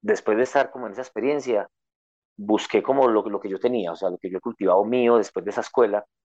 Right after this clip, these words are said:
entonces fue como muy bacano poder darle un tinte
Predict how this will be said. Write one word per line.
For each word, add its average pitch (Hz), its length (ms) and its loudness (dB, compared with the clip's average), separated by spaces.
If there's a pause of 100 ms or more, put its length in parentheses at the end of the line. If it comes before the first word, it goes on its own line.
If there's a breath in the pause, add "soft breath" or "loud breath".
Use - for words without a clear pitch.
entonces 95 440 -6
fue 113 200 2
como 107 220 -4
muy 92 140 -10
bacano 107 420 -2
poder 90 360 0 (360)
darle 101 920 -2
un 107 200 -16
tinte 110 540 -6